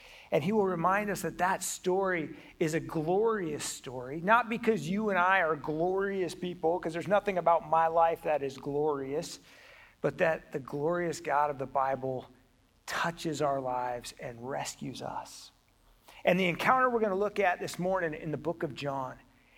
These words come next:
is a story of God's glory. In fact, um, I think kind of the big idea, the main point, that, that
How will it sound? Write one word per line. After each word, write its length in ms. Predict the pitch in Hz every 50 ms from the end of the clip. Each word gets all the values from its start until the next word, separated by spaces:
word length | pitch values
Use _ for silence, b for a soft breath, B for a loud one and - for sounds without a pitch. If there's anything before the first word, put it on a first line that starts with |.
| b b
is 200 | - 170 190 185
a 80 | 220 202
story 640 | - - - - 175 180 190 196 202 202 196 - -
of 400 | 214 175 180 170 156 131 - - - _ _ _ _ _ _ _
God's 360 | - 151 165 165 165 139 -
glory. 580 | - - 143 135 139 131 120 120 - - - - _ _ _ _ _ _ _ _ _ _ _ _ _ _ _ -
In 80 | 147
fact, 460 | 143 - 160 160 165 156 160 - - - - -
um, 160 | 165 156 151
I 80 | 170 147
think 200 | - 202 202 202
kind 160 | - 196 196
of 60 | 165
the 140 | 147 131 -
big 280 | - 185 208 214 214 208
idea, 320 | 175 175 147 160 151 135
the 80 | 147 151
main 420 | 160 180 202 220 226 226 220 220
point, 300 | 226 - 208 202 165 -
that, 180 | 185 175 170 -
that 380 | 175 156 - - - - _